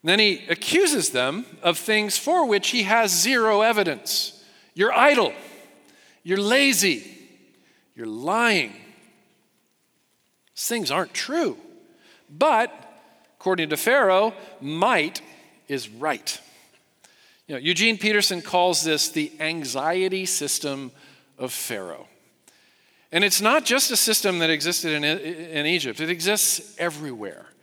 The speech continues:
where there are bad leaders. It's a salvation by works system. It's a salvation by measuring up system. The only problem is you, you will never be able to measure up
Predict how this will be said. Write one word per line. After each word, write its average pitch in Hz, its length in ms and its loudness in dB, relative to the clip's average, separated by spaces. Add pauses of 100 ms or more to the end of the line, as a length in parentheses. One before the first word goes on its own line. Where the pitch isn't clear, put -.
(220)
where 127 180 -6
there 127 140 -6
are 123 140 -4
bad 135 600 -2 (680)
leaders. 127 600 -8 (880)
It's 185 160 0
a 202 60 2
salvation 208 760 4
by 175 200 6
works 165 440 0
system. - 680 -2
It's 135 120 -6
a 165 60 -2
salvation 214 800 2 (400)
by 185 140 6
measuring 202 640 2
up 170 280 4 (240)
system. - 460 2
The 160 100 0
only 185 160 0
problem 226 400 0
is 175 260 2
you, 220 120 2
you 220 240 -4
will 214 120 0
never 190 300 0
be 196 120 0
able 190 140 0
to 165 60 2
measure 160 440 0
up 185 380 2